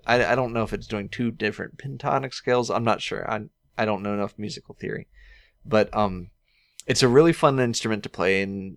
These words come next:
uh, for years, I walked around neighborhoods playing it, um, because it was fun to play a squeeze box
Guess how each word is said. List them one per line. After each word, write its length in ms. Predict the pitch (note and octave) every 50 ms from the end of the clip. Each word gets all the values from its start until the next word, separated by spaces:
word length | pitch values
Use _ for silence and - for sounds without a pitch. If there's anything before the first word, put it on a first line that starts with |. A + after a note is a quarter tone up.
| - -
uh, 280 | G#2 G#2+ G2+ F#2+ F#2
for 200 | F#2+ - - A2
years, 380 | G#2+ G#2 A2+ C3+ D3 C3+ A2 G#2
I 60 | G2+
walked 300 | F#2 F#2+ F#2 F#2 - -
around 400 | G2 G2 F#2+ F#2+ F#2+ G#2+ G2 G2+ - _ - _ _ _
neighborhoods 680 | - - G2+ G2+ G2+ G2+ - F#2 G2 F#2+ F#2 F#2 C#3+ -
playing 340 | _ - F#2+ F#2+ F#2+ F#2+ F#2+
it, 140 | - - _ _ _ -
um, 400 | G2+ F#2 F2 D#2 - - D#3+ - _ _ _ _ _ _ _ _
because 240 | _ G2+ - F#2+ E2 F2
it 40 |
was 120 | G2 F#2 -
fun 460 | - - G#2+ G2+ G2 F#2+ F#2+ - - - _ _ _ _ _ _ _ _ _
to 340 | - - G#2+ G2+ G2 F#2+ - -
play 480 | - G#2 F#2+ F#2+ F#2 F#2 F2+ F2 E2+ - _ -
a 60 | -
squeeze 340 | - - - C#3+ C3+ A#2 -
box 540 | _ G2 G2 G#2+ G#2+ - - - - -